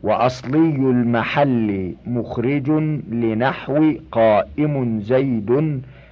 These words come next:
فإن المسند وهو قائم أصله التأخير لأنه خبر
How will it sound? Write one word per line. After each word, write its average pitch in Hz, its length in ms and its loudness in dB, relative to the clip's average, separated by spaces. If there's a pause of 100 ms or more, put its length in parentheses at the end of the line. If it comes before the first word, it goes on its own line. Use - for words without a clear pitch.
(160)
فإن 131 640 0
المسند 113 1000 -2
وهو 110 760 2
قائم 147 680 0 (500)
أصله 143 560 0
التأخير 131 1080 0
لأنه 113 920 0
خبر 101 440 0